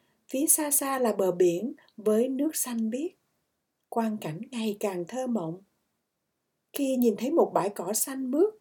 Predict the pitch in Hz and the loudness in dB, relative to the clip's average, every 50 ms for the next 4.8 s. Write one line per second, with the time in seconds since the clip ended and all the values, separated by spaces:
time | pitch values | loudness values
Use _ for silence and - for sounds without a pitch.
0 | _ _ _ _ _ _ - 214 214 185 - - 208 208 220 220 - 226 226 226 | _ _ _ _ _ _ 2 4 4 4 4 0 -2 -2 -2 -4 -4 -2 -2 0
1 | 226 220 220 262 - - - 269 277 294 359 349 302 269 269 262 262 269 262 233 | 0 2 2 2 0 0 -2 -2 2 2 2 2 2 0 -2 -2 -2 2 4 4
2 | 220 220 233 247 226 175 170 180 180 220 240 240 214 190 175 185 208 - - 349 | 4 4 4 2 2 0 0 -2 -4 -6 -6 -2 0 0 2 2 0 -2 -4 -6
3 | - - 262 214 185 170 165 160 - _ _ _ _ _ _ _ _ _ - - | -8 -8 -8 -8 -8 -8 -10 -12 -14 _ _ _ _ _ _ _ _ _ 4 6
4 | 220 208 202 214 208 214 240 294 302 269 247 214 208 202 190 170 | 6 6 6 2 -4 -8 -8 -10 -8 -6 -4 -2 0 0 0 0